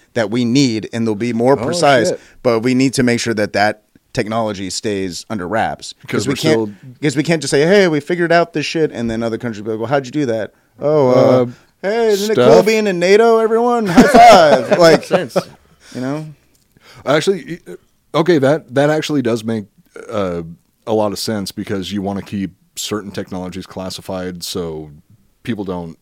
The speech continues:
Speaker 2: abuse it. Because there,
Speaker 1: Yeah.
Speaker 2: you can actually,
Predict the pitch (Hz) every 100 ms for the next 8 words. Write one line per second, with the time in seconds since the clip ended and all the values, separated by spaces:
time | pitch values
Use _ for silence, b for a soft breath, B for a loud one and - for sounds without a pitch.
0 | - _ _ _ _ _ 101 95 113 90
1 | 90 104 117 117 120 117 127 123 113 127
2 | 131 123 98